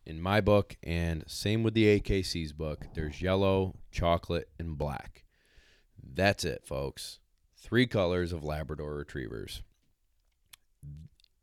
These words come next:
The definition of a yellow lab in the A K C is a variation of shades of yellow.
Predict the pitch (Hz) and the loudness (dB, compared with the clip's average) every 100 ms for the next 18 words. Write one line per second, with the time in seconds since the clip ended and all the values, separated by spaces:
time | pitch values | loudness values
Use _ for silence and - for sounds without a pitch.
0 | _ 82 85 101 110 113 110 104 110 87 | _ -6 0 2 2 2 0 0 -2 -2
1 | 82 82 104 117 113 117 113 92 73 69 | -4 0 2 4 4 2 2 0 0 -6
2 | 76 - 80 73 73 85 98 120 113 - | -10 -12 -12 -10 -4 -4 0 -2 0 -2
3 | 78 76 78 _ _ _ _ - 82 87 | -2 -4 -6 _ _ _ _ -6 -4 -4
4 | 76 92 95 101 98 90 87 - 85 85 | -4 0 4 4 4 2 2 -2 -6 -6
5 | 85 - 82 - - 80 78 78 - - | -8 -8 -8 -6 -4 -2 -4 -6 -8 -12
6 | 82 104 92 67 - | -4 0 0 -2 -10